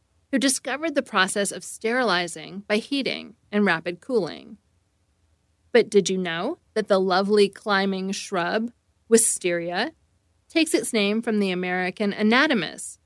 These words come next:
Caspar Wistar? And did you know that the hardy, colorful plant called poinsettia is named after an American diplomat, J R Poinsett, who brought it from Mexico to the United States in eighteen twenty-eight?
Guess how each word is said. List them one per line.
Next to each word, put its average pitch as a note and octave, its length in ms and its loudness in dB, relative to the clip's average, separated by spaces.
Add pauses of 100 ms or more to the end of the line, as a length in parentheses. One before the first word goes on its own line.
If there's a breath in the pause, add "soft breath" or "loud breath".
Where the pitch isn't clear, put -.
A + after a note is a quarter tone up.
Caspar F#3+ 400 -4
Wistar? D3+ 720 -4 (720)
And G#3+ 180 6
did A#3+ 220 4
you A#3+ 140 4
know E3+ 500 -2
that A3 140 -2
the G#3 100 6
hardy, A3 460 2
colorful G3+ 540 -2
plant - 520 -12 (120)
called F#3+ 220 -2
poinsettia G#3 880 0 (440)
is A3+ 180 4
named A3 440 2
after G#3 240 0
an F#3+ 80 -2
American G3 680 -2
diplomat, E3+ 600 -6 (420)
J G#3+ 280 4
R F#3 300 0
Poinsett, F3 720 -10 (680)
who B3 100 6
brought F#3+ 300 4
it B3 140 2
from A#3 180 4
Mexico G3+ 480 0
to G3+ 140 -6
the F#3+ 80 -2
United F3 420 -6
States - 400 -8
in G3 200 -6
eighteen A3 440 0
twenty-eight? F3 880 -10